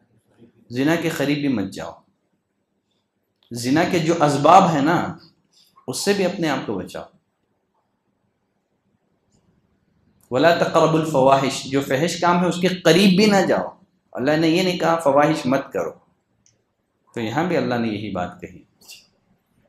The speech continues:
जो हराम का ज़रिया बनने वाली चीज़ें हैं, उससे भी हमें बचना चाहिए। दरख्त के करीब जाना उस दरख्त को खाने का ज़रिया और सबब बन सकता था, इसीलिए कहा, "वला तक़रबा हादिहि शजरा", उस दरख्त के करीब ना जाओ।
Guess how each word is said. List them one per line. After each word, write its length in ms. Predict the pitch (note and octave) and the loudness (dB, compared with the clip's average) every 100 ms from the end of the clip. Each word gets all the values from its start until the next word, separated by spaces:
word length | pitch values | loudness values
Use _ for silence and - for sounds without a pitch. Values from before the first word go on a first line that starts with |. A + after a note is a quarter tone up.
| _ | _
जो 120 | A#2+ | -10
हराम 360 | A2+ B2 D3 E3+ | -6 0 0 0
का 80 | C#3 | -2
ज़रिया 300 | A#2+ A#2+ C#3 | -2 0 0
बनने 260 | B2+ A#2+ A#2+ | 0 0 0
वाली 220 | A2 A2+ | 0 -2
चीज़ें 260 | A2 A2 A#2 | -6 -10 -8
हैं, 60 | B2 | -8
उससे 280 | G#2 - | -8 -4
भी 140 | C3 C3+ | -2 -4
हमें 480 | A#2+ B2+ G#3 - _ _ _ _ _ _ _ - | -2 -2 -2 -4 _ _ _ _ _ _ _ -8
बचना 380 | A2+ - B2 B2 | -8 -6 -6 -6
चाहिए। 400 | - F2 F2 D#2+ _ - - _ _ _ - | -8 -12 -14 -20 _ -20 -20 _ _ _ -4
दरख्त 300 | B2+ D3+ - | -2 -2 -4
के 80 | C3+ | -6
करीब 380 | - A#2+ C#3+ B2+ | -2 -2 -2 -2
जाना 260 | A#2+ D3 C3 | -2 -2 -2
उस 120 | A#2 | -4
दरख्त 240 | A#2+ C#3 - | -2 -4 -6
को 80 | B2 | -14
खाने 280 | - A#2 A#2+ | -8 -6 -6
का 120 | A#2 | -6
ज़रिया 320 | A2 A2 B2+ | -6 -4 -4
और 120 | A2+ A2+ | -4 -8
सबब 460 | A2 D3 B3 - _ _ _ _ _ _ - - - | -4 -2 -4 -6 _ _ _ _ _ _ -20 -20 -8
बन 140 | A#2+ C3 | -6 -4
सकता 360 | - G#2 G#2 F#2+ | -6 -8 -8 -8
था, 140 | G#2+ | -6
इसीलिए 340 | G2+ - D3 C#3+ | -8 -4 -4 -2
कहा, 220 | C#3+ F3+ | -2 0
"वला 240 | D3 F3 | 0 0
तक़रबा 420 | F3+ E3+ D3+ C3+ B2 | 0 -2 0 2 2
हादिहि 240 | A#2+ A#2+ A2+ | 0 -4 -8
शजरा", 420 | - G2+ F#2 F2 _ _ _ _ _ - | -8 -8 -8 -10 _ _ _ _ _ -10
उस 180 | B2+ B2+ | -8 0
दरख्त 300 | D3 F3+ E3+ | 2 2 -2
के 60 | E3+ | -6
करीब 320 | C3+ B2 A2+ | -2 -2 -2
ना 120 | G2+ | -6
जाओ। 260 | F2+ E2 E2 | -6 -8 -10